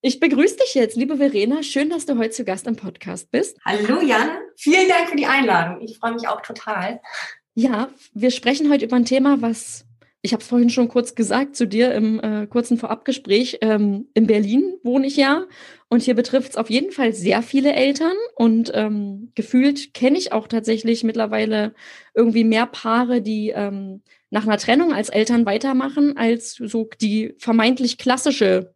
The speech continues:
Speaker 1: Elternkonstellation. Liegt vielleicht auch natürlich daran, dass ich selber auch getrennt vom Vater meines Kindes lebe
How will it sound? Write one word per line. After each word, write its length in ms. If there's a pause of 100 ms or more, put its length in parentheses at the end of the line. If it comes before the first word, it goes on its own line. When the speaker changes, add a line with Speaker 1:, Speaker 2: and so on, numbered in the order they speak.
Speaker 1:
Elternkonstellation. 1200 (420)
Liegt 260
vielleicht 300
auch 140
natürlich 400
daran, 320
dass 160
ich 120
selber 360
auch 260
getrennt 380
vom 320
Vater 320
meines 280
Kindes 360
lebe 440